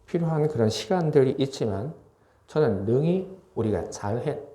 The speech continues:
나갈 수 있을 것이라고 믿습니다. 하나님께서 우리를 위해서 준비하신 은혜가 있고 인도함이 있고 도움이 있기 때문에 그렇고 그리고 하나님 앞에 교회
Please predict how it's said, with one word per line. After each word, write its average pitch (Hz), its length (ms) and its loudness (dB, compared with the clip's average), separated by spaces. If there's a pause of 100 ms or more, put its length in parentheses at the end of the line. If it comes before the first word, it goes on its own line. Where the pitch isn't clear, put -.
나갈 92 340 -2
수 - 320 -6
있을 156 260 0
것이라고 110 640 -2 (220)
믿습니다. 87 460 -8 (960)
하나님께서 185 720 2
우리를 107 440 2
위해서 104 180 2
준비하신 101 800 -4
은혜가 110 320 -2
있고 113 300 -6
인도함이 107 480 -2
있고 - 240 -10
도움이 117 400 0
있기 - 260 -2
때문에 110 420 -4 (220)
그렇고 - 420 -10 (680)
그리고 127 580 2 (480)
하나님 165 380 -4
앞에 95 280 -6
교회 104 540 0